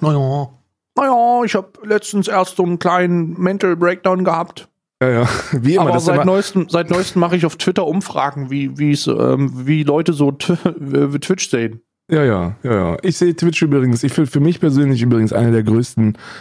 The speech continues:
Speaker 1: Mängel, dass man nicht direkt swipen kann. Also es sollte, für mich sollte Twitch sowas sein wie,
Speaker 2: Tinder,
Speaker 1: wie
Speaker 2: ja.
Speaker 1: Tinder.
Speaker 2: Mhm.
Speaker 1: So, du siehst dann halt, du gibst dann halt ein, welches Geschlecht du suchst, ne? Also in meinem Fall natürlich offen für alles.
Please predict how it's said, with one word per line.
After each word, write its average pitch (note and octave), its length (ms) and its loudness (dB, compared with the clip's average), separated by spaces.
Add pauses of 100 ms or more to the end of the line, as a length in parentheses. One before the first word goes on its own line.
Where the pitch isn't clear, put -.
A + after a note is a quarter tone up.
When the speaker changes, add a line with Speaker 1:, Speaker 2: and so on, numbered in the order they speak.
(120)
Speaker 1:
Mängel, C#3 480 2 (340)
dass A2+ 180 -2
man G#2+ 240 2
nicht G#2+ 240 0
direkt G#2 320 0
swipen G#2+ 400 0
kann. - 240 -6 (360)
Also A#2 260 0
es A2+ 120 -2
sollte, B2+ 320 2
für B2+ 140 0
mich C#3 180 2
sollte C3 240 0
Twitch - 320 -2
sowas A#2+ 300 0
sein A#2+ 340 2
wie, G#2+ 300 2 (340)
Speaker 2:
Tinder, A2+ 240 0
Speaker 1:
wie A#2+ 60 4
Speaker 2:
ja. G#2+ 60 0
Speaker 1:
Tinder. F#2+ 440 0 (480)
Speaker 2:
Mhm. F#2+ 120 -12
Speaker 1:
So, A2 160 2
du A2 220 2
siehst A2 280 0
dann A#2+ 120 0
halt, A2 280 2
du G#2+ 340 -4
gibst - 240 -2
dann A2 80 2
halt G#2 160 2
ein, A2+ 300 2
welches A2 240 0
Geschlecht - 400 -2
du A2 40 4
suchst, C#3+ 460 0
ne? G#2+ 220 0 (400)
Also G#2+ 200 0
in G#2 60 2
meinem G#2+ 240 2
Fall G#2+ 300 2
natürlich G2 420 0
offen G#2 280 0
für G2+ 140 0
alles. D#3+ 380 0